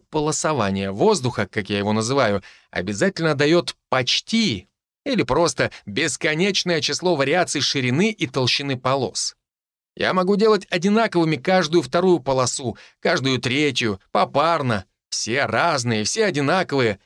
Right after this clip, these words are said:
а потом чередовать каждые четыре или пять или шесть и так далее. Но я всегда стараюсь удерживать в мыслях узнаваемую закономерность,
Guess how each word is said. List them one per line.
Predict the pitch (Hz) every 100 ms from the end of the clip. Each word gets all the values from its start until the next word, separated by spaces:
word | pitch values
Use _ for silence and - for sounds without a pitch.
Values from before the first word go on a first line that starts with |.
| _ -
а | -
потом | 92 - 165
чередовать | 127 - 117 117 156 180 -
каждые | 180 160 127 135 123
четыре | 151 131 220 202 147
или | - 135 127
пять | 127 208 185 - - -
или | 233 156
шесть | 113 - 202 147 - - -
и | 107
так | 101 117 113
далее. | 139 95 69 53 _ _ _ _ _ _
Но | 98 95 95
я | 95
всегда | 95 - 104 147 175
стараюсь | - 151 139 127
удерживать | 120 151 131 131 120
в |
мыслях | 139 220 170 139 - - -
узнаваемую | 127 131 139 185 190 175 165
закономерность, | 135 147 165 170 190 214 113 104 -